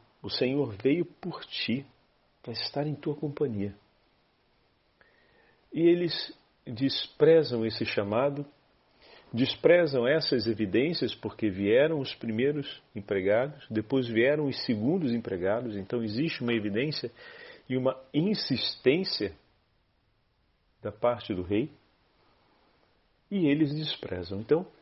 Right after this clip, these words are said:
também tem um elemento escatológico aqui: de que esse desprezo não vai passar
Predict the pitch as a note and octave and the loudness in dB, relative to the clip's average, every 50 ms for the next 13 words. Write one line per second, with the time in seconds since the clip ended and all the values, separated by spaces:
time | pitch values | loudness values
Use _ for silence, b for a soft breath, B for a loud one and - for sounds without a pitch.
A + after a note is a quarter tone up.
0 | _ _ - E3+ E3 F#3 G3+ G3+ G3+ - E3+ E3+ F3 F3 F#3 A3 G3+ D3+ D3 C3+ | _ _ -2 0 2 2 2 2 0 0 0 0 0 -4 -6 0 0 2 2 2
1 | C3 D3 E3 D#3+ E3 D3+ - - - _ _ _ - - - - - D#3 D3+ - | 2 0 -2 0 -2 -4 -4 -4 -14 _ _ _ -8 -8 -8 -2 -2 -2 -2 2
2 | - D3+ B2 A2 A2+ A#2+ C3+ C#3 B2 G#2 F#2+ F2+ - - E2 - - F2 E2 E2 | 2 2 4 6 4 4 4 4 2 0 -4 -8 -10 -12 -14 -12 -12 -14 -14 -14
3 | _ _ _ _ _ _ _ _ _ _ _ _ _ _ _ _ _ _ _ _ | _ _ _ _ _ _ _ _ _ _ _ _ _ _ _ _ _ _ _ _
4 | _ _ _ _ _ _ _ _ _ b b b b b b b b b b b | _ _ _ _ _ _ _ _ _ b b b b b b b b b b b
5 | b b b b b _ - G#2 B2+ - - F3 E3 F3 - - _ _ _ _ | b b b b b _ -8 -8 -6 -2 2 2 2 2 0 -6 _ _ _ _
6 | _ _ _ C#3+ G#3 A#3+ - - - C#3+ A#2 A#2 - - - - - A2+ B2+ F3 | _ _ _ 4 4 4 4 2 2 2 2 0 -2 -2 -8 0 2 6 6 8
7 | G3 E3 A#2 F#2+ E2+ E2 - _ _ _ _ _ _ _ _ _ _ _ G2+ G2+ | 6 6 2 -2 -4 -4 -8 _ _ _ _ _ _ _ _ _ _ _ -4 2
8 | G#2+ C#3 G3+ B3+ A#3 F3+ D3+ D#3 D#3 - B2 G#2+ - - - G#2+ A2 A#2 E2 - | 2 4 4 2 4 6 6 6 8 8 6 6 6 4 6 6 6 6 4 -2
9 | - | -12